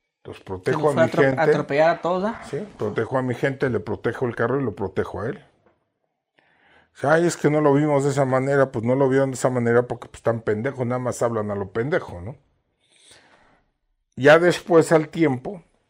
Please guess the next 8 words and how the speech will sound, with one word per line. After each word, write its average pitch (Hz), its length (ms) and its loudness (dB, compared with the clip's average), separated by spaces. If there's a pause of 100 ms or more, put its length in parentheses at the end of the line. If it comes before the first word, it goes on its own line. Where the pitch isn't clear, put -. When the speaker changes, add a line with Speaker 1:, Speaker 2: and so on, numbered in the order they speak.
Speaker 1:
yo 127 520 4 (520)
le 110 160 0
hablé 110 420 -2 (920)
para 101 240 -6
disculparme, 101 880 -6
yo. - 280 -2 (1200)
Él 110 200 -4
no, 127 220 0